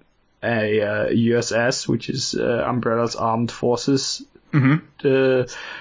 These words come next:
Speaker 1: squad, uh, escaping Raccoon City because, uh, the U S S entered it to shoot Birkin, if I'm <laughs> not, if I'm not mistaken, which they also did.
Speaker 2: Yeah.
Speaker 1: And Birkin injects himself the G virus.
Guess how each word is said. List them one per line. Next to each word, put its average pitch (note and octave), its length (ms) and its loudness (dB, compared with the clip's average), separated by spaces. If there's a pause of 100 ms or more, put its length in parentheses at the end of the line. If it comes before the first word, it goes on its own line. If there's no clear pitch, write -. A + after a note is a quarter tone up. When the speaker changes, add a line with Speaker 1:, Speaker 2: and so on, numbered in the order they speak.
(100)
Speaker 1:
squad, D3 580 0
uh, B2 520 2 (280)
escaping A#2 520 0
Raccoon C#3+ 340 2
City D#3+ 460 2 (320)
because, B2 460 0
uh, A#2 260 2
the B2 120 2
U A#2+ 140 4
S A2+ 140 0
S A#2 280 0
entered A#2+ 420 0
it A#2 200 2
to A#2+ 100 -2
shoot A#2 360 0 (320)
Birkin, A2+ 340 0
if C#3 80 0
I'm C#3 140 4
<laughs> A3 80 4
not, - 200 -4
if C3 80 -2
I'm C3+ 160 2
not C3 180 0
mistaken, C3+ 500 0
which A#2+ 160 0
they A#2+ 100 0
also A#2 300 0
did. A#2+ 360 2 (500)
Speaker 2:
Yeah. C3 200 0 (220)
Speaker 1:
And B2 440 2
Birkin B2 340 0
injects A2+ 420 -4
himself A#2 380 0
the A2+ 80 0
G A2+ 220 0
virus. B2 560 0